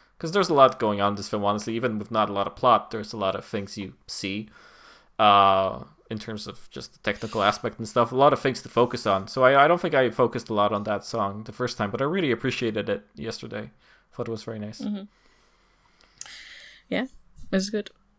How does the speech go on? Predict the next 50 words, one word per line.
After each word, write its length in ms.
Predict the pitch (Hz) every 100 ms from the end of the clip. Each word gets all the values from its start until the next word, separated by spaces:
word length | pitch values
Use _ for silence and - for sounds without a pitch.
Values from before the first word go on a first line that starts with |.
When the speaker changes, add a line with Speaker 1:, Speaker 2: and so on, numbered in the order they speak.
| _
Speaker 1:
I 80 | 139
like 160 | 165 156
having 220 | 143 185
a 180 | 180 175
song 180 | 117
Speaker 2:
Um, 60 | 110
Speaker 1:
that 100 | 107
explains 520 | 107 - 113 107 107
the 80 | 110
film 260 | - 104 98
to 140 | -
you 280 | 104 101 101
in 100 | 101
the 80 | 101
film. 320 | - 104 104
It's, 140 | 110
I, 200 | - 131
I 180 | 123 127
like 260 | 123 113 -
it. 100 | 98
I 100 | 123
like 280 | 139 143 -
music 340 | 120 117 107 104
in 60 |
film 200 | 104 104 101
in 20 |
Speaker 2:
It 20 |
Speaker 1:
general. 120 | 220
Speaker 2:
makes 220 | 214 220 -
things 240 | 220 233
easier. 500 | 240 254 185 165 196
Speaker 1:
Yeah, 280 | 135 120 101
'cause 180 | - 127
I'm 100 | 135
a 40 | 127
stupid 400 | - 143 110 104
boy. 320 | 107 101 104
I 100 | 110
need 200 | 113 107
something, 380 | - 107 95 101
you 60 |
know. 160 | 101 104
Speaker 2:
Yeah, 280 | 117 190 175 180 _ _ -
idiot 460 | 196 190 175 -
boy, 360 | 165 165 - 180 _ _ _
idiot 360 | 190 180 165
stinky 400 | - - 170 175
boy. 260 | 160 139 110
Speaker 1:
Yeah. 240 | 104 101 101
Speaker 2:
Um, 420 | - 151 156 -